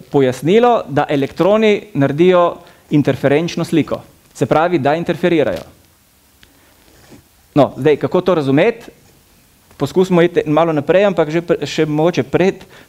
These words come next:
tem, eh, bolj za anekdoto kot za res.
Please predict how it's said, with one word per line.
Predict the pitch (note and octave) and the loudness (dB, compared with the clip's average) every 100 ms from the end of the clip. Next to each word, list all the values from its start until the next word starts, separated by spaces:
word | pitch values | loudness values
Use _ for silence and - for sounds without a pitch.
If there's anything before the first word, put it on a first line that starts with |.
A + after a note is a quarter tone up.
| _ | _
tem, | E3 F3+ F3+ - - _ _ - | 0 0 -2 -10 -20 _ _ -2
eh, | C#3 C3 B2+ - - - | 0 0 -2 -6 -18 -12
bolj | C#3+ C3+ E3 | -2 0 2
za | D3 | 2
anekdoto | C3 B2 C3 D#3+ F#3+ | 0 0 0 0 0
kot | F#3 D3 | -4 -2
za | B2 | 0
res. | C#3+ G3 - | 0 0 -4